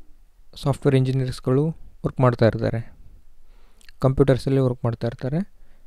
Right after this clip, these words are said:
ಸರ್ವಿಸು ಆ ಕಂಪ್ನಿಗೆ ಹೋಗ್ತಾ ಇರುತ್ತೆ, ಫಾರಿನ್ ಕಂಪ್ನೀಸಿಗೆ. ನಮ್ಗೆ ಗೊತ್ತಾಗಲ್ಲ, ಅದು ಕಾಣಿಸಲ್ಲ.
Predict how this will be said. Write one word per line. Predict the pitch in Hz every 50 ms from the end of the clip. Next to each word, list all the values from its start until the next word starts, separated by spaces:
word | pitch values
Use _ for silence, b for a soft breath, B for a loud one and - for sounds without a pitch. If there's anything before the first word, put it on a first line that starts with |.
| - - - -
ಸರ್ವಿಸು | - - 147 135 135 139 131 - - 170
ಆ | 120
ಕಂಪ್ನಿಗೆ | 120 - - 127 123 - 139 123
ಹೋಗ್ತಾ | 120 117 - - - 117
ಇರುತ್ತೆ, | 120 127 - - 127 117 b b b b b b b b b b - - - - - -
ಫಾರಿನ್ | - - 131 120 120 120
ಕಂಪ್ನೀಸಿಗೆ. | 120 - 120 - - 127 - - 127 127 - - - - - - - -
ನಮ್ಗೆ | - 139 143 135
ಗೊತ್ತಾಗಲ್ಲ, | 139 135 - 143 139 120 120 120 123
ಅದು | 120 127 147
ಕಾಣಿಸಲ್ಲ. | - - 131 127 123 - - 113 120